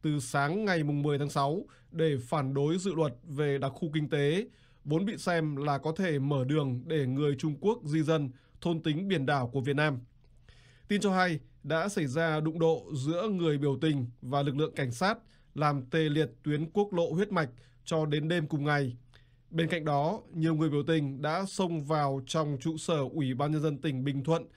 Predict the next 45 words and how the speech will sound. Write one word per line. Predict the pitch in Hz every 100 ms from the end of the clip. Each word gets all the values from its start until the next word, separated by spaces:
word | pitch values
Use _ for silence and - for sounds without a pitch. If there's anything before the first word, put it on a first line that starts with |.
| - -
đặt | 165 156 -
tại | 160 127
thành | 151 131
phố | 147
Phan | 156 170 151
Thiết | 208 254 254 - _ -
và | 151 143
một | 143 151
số | - 156 151 160
cơ | 175 156
sở | - 160 131
khác | 185 214 220
của | 143 123
chính | 139
quyền. | 170 156 120 - - - - - - - - -
Hình | 185 190
ảnh | 294 156 127
và | 135 156 147
chú | 156
thích | 160 254 -
trên | - 180 160
báo | 151 151
chí | 156 147 156 220 220
do | 170 160
nhà | 147
nước | 143 202
kiểm | - 131
soát | 120 202 233 - _ -
cho | -
thấy | 170 160 170 240
một | 180 165
số | - 156 156 196
xe | 185 156
cộ | 170 170 - 143
và | 147 139
căn | 156 147
phòng | 156 139 120 120
đã | 147
bị | 165
đốt | 165 214 240 - - -
bởi | 160 156 135
những | 127 139 175 214 220
người | 185 160 143 123
quá | 147
khích | - 247